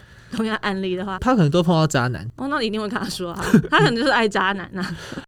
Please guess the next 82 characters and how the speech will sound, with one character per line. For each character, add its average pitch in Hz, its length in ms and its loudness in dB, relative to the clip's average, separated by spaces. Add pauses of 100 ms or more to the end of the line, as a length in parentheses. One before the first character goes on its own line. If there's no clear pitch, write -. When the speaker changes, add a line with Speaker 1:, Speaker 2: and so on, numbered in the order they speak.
(120)
Speaker 1:
你 214 140 -6
不 190 100 -6
要 262 140 2
直 240 60 -10
接， 214 160 -2 (240)
直 196 160 -10
截 226 120 -4
了 185 160 -4
当 185 220 -4
说 185 300 -10 (100)
他 196 160 -6
就 180 140 -6
是 180 100 -4
劈 175 200 -10
腿 175 160 -16
吧， - 140 -20 (180)
因 208 80 -10
为 214 120 -10
可 196 160 -12
能 170 140 -16
不 165 100 -18
是 - 160 -18
啊。 - 180 -18 (160)
交 359 160 0
友 277 40 2
软 208 140 2
体 220 140 -4
好 180 100 -6
像 277 120 -8
还 175 340 -8
好， 180 260 -4
如 247 80 0
果 320 80 0
你 190 120 -4
看 262 120 -2
到 302 120 2
本 175 300 -4
人 - 180 -8
就 277 100 2
是 277 120 2
去 349 80 2
开 262 200 0
房 208 200 0
间 233 120 -2
的 208 60 -2
话， 226 160 4
是 233 80 -8 (100)
要 294 120 2
不 240 60 -2
要 247 100 4
讲 190 220 -2
才 185 140 -6
是 196 60 -6
那 214 120 -6
个 180 140 -8
吧。 - 360 -16
Speaker 2:
你 190 80 -10
就 233 60 -6
看 269 160 -4
到 277 100 -8
本 135 120 0
人 135 80 -2
开 170 140 0
房 156 140 0
间 156 160 0
这 185 80 -4
么 156 80 0
严 127 140 0
重 147 140 0
的 117 60 -2
事 120 160 -4
情？ 104 240 -10 (140)
Speaker 1:
没、 196 360 -8
嗯， 285 80 -6 (180)
我 - 140 -12
没 180 180 -6
有 185 120 -6
看 175 240 -10
过。 170 420 -14
Speaker 2:
那 180 100 -2
天 202 160 2
跟 196 280 0